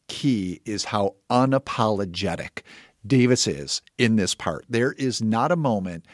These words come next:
that I sensed where she was trying to seek sympathy from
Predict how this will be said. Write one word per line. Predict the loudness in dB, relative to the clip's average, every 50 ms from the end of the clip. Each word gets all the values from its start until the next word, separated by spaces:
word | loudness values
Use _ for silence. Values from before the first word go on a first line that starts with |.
| -20 -20 _ _
that | -4 -4 -4 -2
I | 0 0 0 2
sensed | 0 0 0 0 0 -2 -2 -4 -6 -8 -8 -4
where | -2 0 0
she | 0 0 0 2 4 4 4
was | 4 2 0 0
trying | -4 -2 -2 0 0 0 -2 -2
to | -4 -6 -4
seek | -2 0 0 2 0 0 -2 -2 -6 -12 -20 -20 -20 -20 -20 _ _ _ _
sympathy | -4 0 0 0 2 2 0 2 2 0 0 0 -2
from | -4 -6 -12 -6 0 4 4 4 4 2 0 0 -2 -2 -4 -6